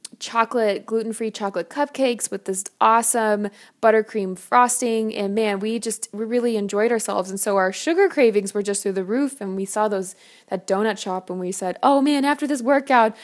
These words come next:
that donut's gonna sound so good." And you know what? As soon as we walked out of that gym, none of us wanted a donut. I was like, "It's so funny. After you work out, all I wanted was a nice big salad with a lot of chicken."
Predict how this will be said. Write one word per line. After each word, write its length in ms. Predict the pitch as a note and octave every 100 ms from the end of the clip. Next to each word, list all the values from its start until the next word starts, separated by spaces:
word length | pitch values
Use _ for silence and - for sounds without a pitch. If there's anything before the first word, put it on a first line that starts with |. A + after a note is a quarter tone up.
| - A#3
that 120 | G#3
donut's 300 | A#3+ A#3 -
gonna 160 | A3
sound 320 | A3 G#3+ G#3 -
so 240 | A3+ A3
good." 300 | A3+ G3 F#3
And 120 | A#3
you 80 | C4+
know 160 | E4 F4+
what? 320 | E4 E4+ E4+ _ _ _ _ _
As 60 | A3
soon 140 | D4
as 80 | E4
we 100 | D4+
walked 360 | A#3+ B3+ C#4+ C#4
out 200 | B3+ B3+
of 80 | B3
that 240 | A#3 -
gym, 580 | A3+ G#3+ G#3 A3+ C#4 D4 _ _ _ -
none 240 | A#3 B3+
of 100 | C4
us 200 | B3+ -
wanted 260 | B3 A#3+ A#3
a 60 |
donut. 460 | A3+ B3 C#4+ G#3+ - _ -
I 100 | A3+
was 140 | A3+
like, 180 | A#3+ B3
"It's 140 | B3+
so 180 | - D#4
funny. 500 | D#4+ D4 D#4 F#4 B3 F#3+
After 260 | A#3+ B3 D4+
you 160 | C#4+ C#4
work 260 | C#4 C#4
out, 280 | B3+ C4+ -
all 180 | A#3 B3+
I 100 | C#4
wanted 360 | C4 B3 B3 - - - -
was 100 | G3+
a 60 |
nice 240 | G3+ G#3 -
big 300 | F#3+ A#3+ A#3
salad 640 | - G#3+ G#3 G#3 G3+ G3 - _ G3+
with 80 |
a 60 | F3
lot 240 | F3+ F#3
of 60 | F#3
chicken." 460 | - - - G#3+